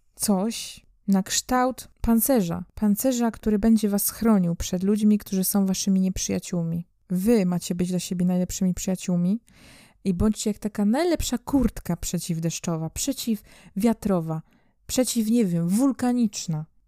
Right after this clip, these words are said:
Nie dajcie się nigdy sprowokować, żeby uwierzyć w to,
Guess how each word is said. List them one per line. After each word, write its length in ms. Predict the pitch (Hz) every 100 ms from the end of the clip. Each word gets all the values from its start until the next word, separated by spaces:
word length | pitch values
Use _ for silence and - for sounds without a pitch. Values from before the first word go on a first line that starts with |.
| -
Nie 200 | 190 190
dajcie 400 | 233 285 - 180
się 180 | 180
nigdy 580 | 175 202 240 185 165 165 - - -
sprowokować, 1120 | - - 202 196 202 - 247 175 151 - - _ -
żeby 420 | 190 190 196 196 - _ _ _
uwierzyć 680 | 208 190 226 320 302 240 -
w 80 | -
to, 420 | 247 208 180